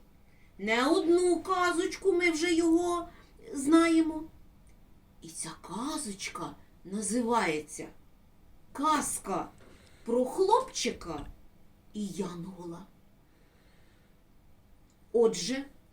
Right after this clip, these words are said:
уважно слухаємо казочку, а завдання будуть згодом.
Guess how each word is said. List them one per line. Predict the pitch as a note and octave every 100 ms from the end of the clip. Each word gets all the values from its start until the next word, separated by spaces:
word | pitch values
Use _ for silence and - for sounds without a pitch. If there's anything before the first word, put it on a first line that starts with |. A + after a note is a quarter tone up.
| - _ -
уважно | C4+ A#3+ D#4+ F#4 C#4 C#4
слухаємо | B3+ - D4+ D4 A#3+ A3 G#3 F#3+
казочку, | - D3+ D3 A3 A3+ - D#4+ D#4+ - - _ _ - _ -
а | F#3+ F#3 G#3 - - -
завдання | F#3+ A3 G3 F#3 A#3+ D4 - G4 - - - - _
будуть | E3+ G3 G#3 C#4 -
згодом. | B3 A3 B3+ A#3 F#3+ E3 E3